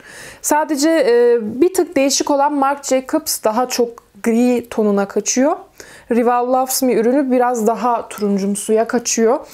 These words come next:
Ama uzaktan baktığınızda gerçekten arasında hiçbir fark yok. Denebilir kadar az. Hemen devam ediyorum.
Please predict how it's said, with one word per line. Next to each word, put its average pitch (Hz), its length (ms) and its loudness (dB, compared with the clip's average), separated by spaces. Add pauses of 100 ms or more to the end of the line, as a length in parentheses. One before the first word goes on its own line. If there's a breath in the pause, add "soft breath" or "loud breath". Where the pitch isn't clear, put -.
(260 loud breath)
Ama 254 180 2
uzaktan 262 440 0
baktığınızda 240 460 0
gerçekten 226 500 0
arasında 208 460 -2
hiçbir 208 280 -6
fark 196 440 -4 (220)
yok. 196 480 0 (160)
Denebilir 196 540 0
kadar 202 480 -4 (1000 soft breath)
az. - 320 -4 (800 loud breath)
Hemen 320 360 0
devam 294 360 2
ediyorum. 226 480 2